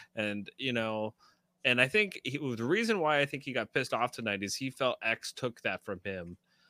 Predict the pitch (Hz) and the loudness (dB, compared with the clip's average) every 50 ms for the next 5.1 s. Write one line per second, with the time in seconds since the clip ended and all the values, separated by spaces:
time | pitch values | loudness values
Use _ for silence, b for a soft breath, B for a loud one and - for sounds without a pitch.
0 | _ _ _ _ _ _ - 123 117 113 113 110 107 107 110 - _ - _ _ | _ _ _ _ _ _ 2 4 6 6 8 6 4 4 2 -4 _ -20 _ _
1 | - 123 123 120 117 117 113 113 110 104 - - _ _ _ _ _ - 127 113 | 2 6 6 8 8 6 4 2 0 -4 -8 -10 _ _ _ _ _ -12 -12 -10
2 | - - 160 160 160 151 151 147 135 120 113 - - - - 135 147 147 143 139 | -4 -2 0 0 2 4 4 4 4 4 0 -2 -2 -2 0 2 2 2 2 0
3 | 127 - - 135 127 123 110 - - 131 131 135 135 135 131 127 117 120 117 110 | 0 -2 -2 -2 -2 -2 0 2 2 4 4 4 4 2 0 -2 0 2 2 4
4 | - - - - b b b b - 113 123 143 175 175 151 120 113 113 110 - | 2 0 -2 -4 b b b b 0 2 2 2 2 2 2 2 0 0 -2 -6
5 | - | -12